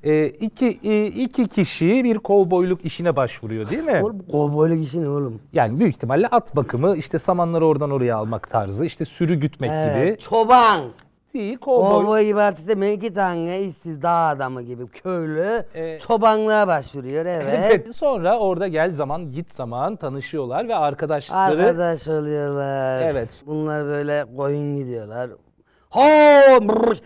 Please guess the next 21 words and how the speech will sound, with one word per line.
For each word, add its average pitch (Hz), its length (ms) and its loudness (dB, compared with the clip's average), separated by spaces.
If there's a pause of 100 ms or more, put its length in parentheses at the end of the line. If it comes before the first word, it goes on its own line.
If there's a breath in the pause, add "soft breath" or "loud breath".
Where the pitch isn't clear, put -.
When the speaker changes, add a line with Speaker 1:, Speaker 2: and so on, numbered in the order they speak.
(140)
Speaker 2:
Çah, 226 160 0
çah, - 200 -2
çah, 214 140 0
çah, 208 160 -2
çah, 220 180 -2
tılah, 196 280 -2
tılah, 214 280 -2
tılah. 208 260 -2 (260 loud breath)
Yah, 214 340 2
yah, 202 180 0
yah 226 240 0
diye 190 180 -2
böyle. 175 340 -4 (560 soft breath)
Nerede 160 400 0
oğlum 165 240 4
bizim 143 240 -4
koy 143 140 0
çobanlar 139 520 -4
ne 139 80 -2
güzel 117 480 -8
böyle. 123 160 -10